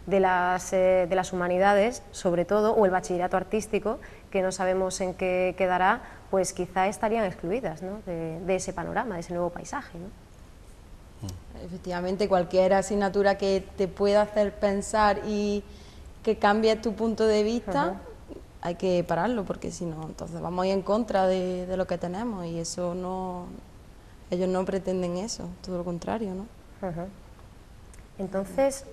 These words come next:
Speaker 1: de ahí esto me, me da pie a algo que se ha planteado en muchísimos, eh,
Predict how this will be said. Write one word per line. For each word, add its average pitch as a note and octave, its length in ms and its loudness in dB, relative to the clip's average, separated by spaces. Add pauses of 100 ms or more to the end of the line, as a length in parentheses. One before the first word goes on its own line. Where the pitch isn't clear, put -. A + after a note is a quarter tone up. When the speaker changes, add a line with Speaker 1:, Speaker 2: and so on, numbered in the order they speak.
(320)
Speaker 1:
de F#3 100 0
ahí G#3 240 4
esto A#3+ 240 0
me, A#3 300 4
me G#3 120 4
da G3+ 200 4
pie G#3 220 4
a G#3 80 6
algo G#3+ 220 4
que G#3+ 120 -2
se F#3+ 160 0
ha F3+ 60 0
planteado F#3+ 600 4
en G3 300 2
muchísimos, F#3 1040 0
eh, F3 420 0